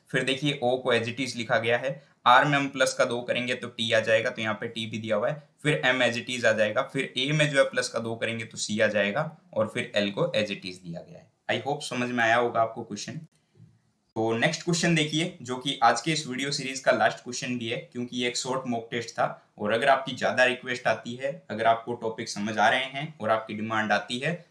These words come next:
तो हम एक पूरा मॉक टेस्ट भी जो है कवर करेंगे। तो देखिए क्वेश्चन दिया हुआ है कि किरचॉफ के प्रथम तथा द्वितीय नियम जो है ये किस पर आधारित है। ऑप्शन दिए गए हैं धारा और ऊर्जा संरक्षण नियमों पर,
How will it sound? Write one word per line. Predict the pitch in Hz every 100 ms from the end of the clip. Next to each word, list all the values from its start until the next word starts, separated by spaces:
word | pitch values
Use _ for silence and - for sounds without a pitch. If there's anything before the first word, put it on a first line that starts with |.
| -
तो | 131
हम | 131 -
एक | 127 - -
पूरा | 151 175
मॉक | 127 123 -
टेस्ट | 123 120
भी | 113
जो | 107
है | 113
कवर | - 107 131 147 - -
करेंगे। | 98 87 87 82 _ _ _ _ -
तो | 135
देखिए | 165 196
क्वेश्चन | 196 160 175 160
दिया | 151 147
हुआ | 135 135
है | 143 143 - -
कि |
किरचॉफ | 123 147 135 139 - 143
के | 175
प्रथम | 151 127 156 151 160
तथा | 175 170 135
द्वितीय | 110 123 - 151
नियम | 143 135 135
जो | 123
है | 123 135 - _ -
ये | 139
किस | 151 151
पर | 143
आधारित | 104 90 87 85 85
है। | - _ _ _ _ _ _ _ -
ऑप्शन | 139 185 175
दिए | 165 160
गए | 160 160
हैं | 151 151
धारा | 123 120 135
और | 147 127 127
ऊर्जा | 123 123 139
संरक्षण | 139 131 131 131 143
नियमों | 127 127 131 131
पर, | 139 139 -